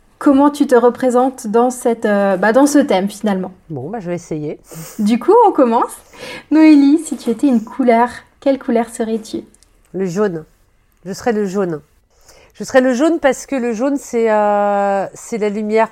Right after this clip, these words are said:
Speaker 2: en fait, pour moi. Euh, c'est une couleur qui a, alors que c'est une couleur qui a... qui a une histoire un petit peu particulière, euh, parce que pendant très longtemps, le jaune, ça a été la couleur des traîtres.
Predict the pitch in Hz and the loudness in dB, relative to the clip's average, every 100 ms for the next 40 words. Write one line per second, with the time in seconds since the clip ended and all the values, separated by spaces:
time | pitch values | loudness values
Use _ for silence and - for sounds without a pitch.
0 | 196 185 180 190 180 190 196 226 - _ | -4 -8 -4 -6 -4 -4 0 0 -2 _
1 | - - - - - 214 208 208 202 196 | -20 -20 -20 -20 -8 -2 0 0 0 0
2 | 190 190 190 185 - 214 226 - 226 247 | 0 0 -4 -6 -6 -4 -4 -6 -2 -2
3 | 254 - 226 208 196 190 185 180 180 180 | -2 -6 -4 -2 0 0 -2 -4 -6 -8
4 | 180 170 165 170 - 208 - 277 - 214 | -8 -6 -4 -4 -6 -10 -6 -6 -2 -2
5 | 185 185 175 170 165 160 _ - 180 202 | 0 0 -2 -4 -10 -16 _ -12 -10 -8
6 | - 247 240 - - 180 208 226 - 190 | -4 -4 -4 -8 -12 -8 -8 -8 -10 0
7 | 233 359 - - - - - - - 214 | 0 0 -8 -20 -20 -20 -20 -20 -8 -2
8 | 214 214 208 202 202 - 147 - - 262 | 2 2 2 0 0 0 0 -2 -8 -8
9 | - 285 240 196 185 - 294 285 269 285 | -6 -6 -4 -4 -4 -4 -4 -4 -4 -4
10 | 285 285 214 190 247 269 226 180 196 165 | -2 -2 -2 -2 -4 -4 -6 -6 -6 -6
11 | - 226 196 170 - - - - | -6 -6 -6 -8 -10 -8 -10 -14